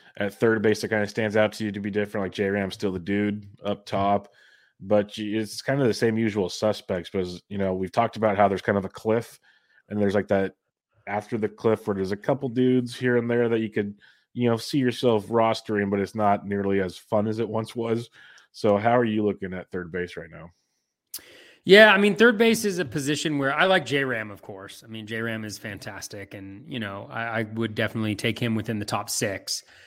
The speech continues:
Speaker 2: He's, he's number four on my, on my, uh, spreadsheet here, and I think he, he provides a lot. And, and one thing too is to think about, you know, the potential benefit from, from the shift for him as well.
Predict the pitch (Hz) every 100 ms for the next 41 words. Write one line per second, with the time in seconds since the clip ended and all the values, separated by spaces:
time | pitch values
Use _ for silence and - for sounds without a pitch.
0 | - - 123 120 139 120 123 117 - 120
1 | 117 107 101 98 101 101 104 131 117 107
2 | 104 107 127 127 127 - 123 110 - 113
3 | 120 123 110 107 110 110 139 - 131 107
4 | - 143 117 147 180 214 175 143 127 135
5 | 143 131 123 113 - _ _ _ - 123
6 | 143 143 147 - 190 117 117 123 110 113
7 | 110 107 - 127 110 104 104 - 117 110
8 | 113 110 107 104 110 - - 104 101 98
9 | 101 _ - 110 104 - 127 - - 110
10 | 113 123 98 104 113 107 107 104 107 131